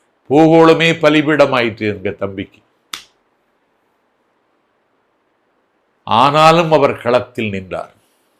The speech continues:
தன்னுடைய பிள்ளையை பறிகொடுத்தார் பாலச்சந்தர். தன்னுடைய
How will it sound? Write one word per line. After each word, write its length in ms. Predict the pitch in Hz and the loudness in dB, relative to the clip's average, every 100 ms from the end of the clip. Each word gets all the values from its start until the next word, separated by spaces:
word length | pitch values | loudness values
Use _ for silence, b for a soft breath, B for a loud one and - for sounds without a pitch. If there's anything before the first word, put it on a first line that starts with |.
| - - _ _ _ _ _ _ _ _ _ _ _ _ _ _ _ _ _ _ _ _ _ _ | -20 -20 _ _ _ _ _ _ _ _ _ _ _ _ _ _ _ _ _ _ _ _ _ _
தன்னுடைய 440 | 135 143 151 139 | -10 -2 -2 -2
பிள்ளையை 560 | - 180 202 196 156 120 | -2 2 2 2 0 -2
பறிகொடுத்தார் 600 | 127 139 135 101 - - - _ _ _ _ _ _ _ _ _ _ _ _ _ _ - | -2 -2 -2 -4 -10 -16 -16 _ _ _ _ _ _ _ _ _ _ _ _ _ _ -6
பாலச்சந்தர். 680 | - 107 - 117 107 - _ _ _ _ _ _ _ _ _ _ _ _ _ _ _ _ _ _ _ _ _ _ _ _ _ _ _ _ _ _ _ _ _ _ _ _ _ _ _ _ _ _ _ _ _ _ _ _ _ _ | -6 -8 -16 -18 -16 -18 _ _ _ _ _ _ _ _ _ _ _ _ _ _ _ _ _ _ _ _ _ _ _ _ _ _ _ _ _ _ _ _ _ _ _ _ _ _ _ _ _ _ _ _ _ _ _ _ _ _
தன்னுடைய 640 | 120 127 135 139 135 123 | -10 -8 -6 -4 -4 -6